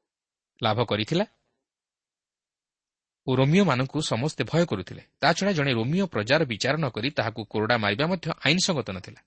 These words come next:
ତେବେ ଦେଖନ୍ତୁ, ବର୍ତ୍ତମାନ ଘଟଣାଟି କିପରି ମୋଡ଼ ନେବାକୁ ଯାଉଅଛି।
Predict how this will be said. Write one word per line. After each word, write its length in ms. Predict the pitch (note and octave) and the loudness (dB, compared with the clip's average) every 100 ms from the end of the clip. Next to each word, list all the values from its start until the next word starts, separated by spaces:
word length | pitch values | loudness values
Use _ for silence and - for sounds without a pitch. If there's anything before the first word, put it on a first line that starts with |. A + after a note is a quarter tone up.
| _ _ _ _ | _ _ _ _
ତେବେ 120 | G#2+ | -8
ଦେଖନ୍ତୁ, 300 | G2 - A#2 | -6 -6 -4
ବର୍ତ୍ତମାନ 340 | G2+ G2 A2 G#2 | -4 -4 -4 -4
ଘଟଣାଟି 500 | G2+ G#2+ C#3+ A#2+ B2+ - - - _ | -4 -2 0 0 -6 -10 -20 -20 _
କିପରି 280 | E3 F#3 E3+ | -2 2 2
ମୋଡ଼ 200 | A#2 G#2 | 2 0
ନେବାକୁ 260 | G#2+ G2 G2 | 0 -4 -4
ଯାଉଅଛି। 400 | F#2+ - - | -4 -6 -12